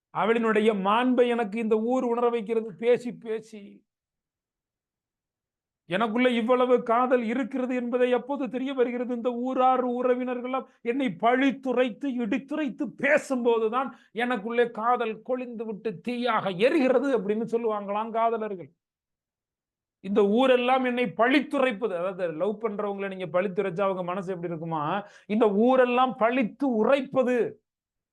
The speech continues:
எனக்கு மறைமுக உதவியாகத்தான் இருக்கிறது" அப்படின்னு நினைப்பாங்களாம்.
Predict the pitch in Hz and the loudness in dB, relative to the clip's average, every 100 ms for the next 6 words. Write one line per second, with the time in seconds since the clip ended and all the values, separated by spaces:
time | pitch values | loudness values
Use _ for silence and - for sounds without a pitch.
0 | _ 135 147 151 139 123 131 202 220 185 | _ -16 -14 -12 -12 -6 -2 0 2 2
1 | 160 151 185 196 175 175 147 196 202 185 | 0 -2 -2 -2 0 -2 -4 -4 -2 -4
2 | 175 190 180 185 185 120 - _ 139 147 | -2 -2 0 0 -2 -4 -8 _ -10 -6
3 | 170 170 143 156 139 113 | -4 -6 -6 -6 -6 -12